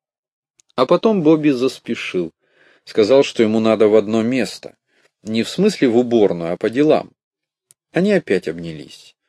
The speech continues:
Бобби и Клинт ушли, а Томас остался один. Он подошел к окну. День был хороший, лучше, чем ночь. Солнце выгнало темноту из мира, а что осталось, пряталось от солнца под деревьями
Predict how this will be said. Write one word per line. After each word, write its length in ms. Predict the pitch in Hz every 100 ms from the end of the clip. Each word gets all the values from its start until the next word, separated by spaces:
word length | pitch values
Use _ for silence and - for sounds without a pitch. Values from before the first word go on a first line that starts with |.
| _ _ -
Бобби 280 | 98 82 87
и 60 |
Клинт 380 | - 127 120 92
ушли, 420 | 87 - 160 196 - _ _ _ _ _
а 100 | 151
Томас 340 | - 175 160 -
остался 580 | - 107 101 - 101
один. 400 | 90 - - - _ _ _ _ _ _ _ _ _ _ _ _ _ _ _ _ -
Он 140 | 208
подошел 440 | 202 175 - 185 185
к 100 | 170
окну. 480 | - 123 101 92 95 _ _ _ _ _ _ -
День 300 | 90 147 139
был 180 | 104
хороший, 800 | - 92 90 127 147 - 139 131 - -
лучше, 400 | 135 135 - -
чем 360 | - 82 85
ночь. 520 | 85 76 _ - - _ _ _ _ _ _
Солнце 460 | - 175 165 - 107
выгнало 480 | 98 95 92 92
темноту 500 | - 92 92 90 92
из 200 | 90 80
мира, 360 | 98 127 165 160 _ _ _ _ _ -
а 100 | 117
что 180 | -
осталось, 440 | 170 - 220 202 185
пряталось 560 | 151 151 147 131 -
от 120 | 101 -
солнца 580 | - 147 160 151 -
под 260 | 139 107 95
деревьями 800 | 87 90 90 101 98 98 92